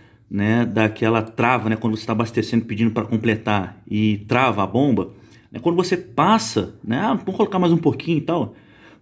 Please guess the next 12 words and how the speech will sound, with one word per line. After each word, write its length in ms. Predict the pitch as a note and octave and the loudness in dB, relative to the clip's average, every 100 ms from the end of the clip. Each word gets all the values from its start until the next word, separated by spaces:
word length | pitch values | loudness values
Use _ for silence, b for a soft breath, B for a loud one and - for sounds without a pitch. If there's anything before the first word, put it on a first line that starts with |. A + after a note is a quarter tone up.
| _ | _
pode 200 | E3+ A3+ | 2 4
acontecer 800 | A#3 G#3 D3 C3+ - E3+ D#3+ A#2+ B B B B | 2 0 0 0 6 6 6 0 B B B B
de, 160 | A#2+ | -2
em 20 | C#3+ | 4
vez 240 | D3 A#3 | 6 6
de 80 | A#3+ | 2
você 280 | A3+ - F3+ | -2 -2 -2
mandar 600 | E3+ D#3 B2+ A#2+ F#2 - - | 0 0 2 2 0 -12 -20
somente 640 | - F#3+ E3 D3+ A#3 F#3 | -4 2 4 4 4 2
vapores 800 | D3+ C#3 A#2 C3 F3+ - - - | 0 0 4 6 6 4 -6 -10
pra 160 | A2+ A2 | -8 -6
cá, 440 | - B2 D#3+ - | -2 -2 -2 -8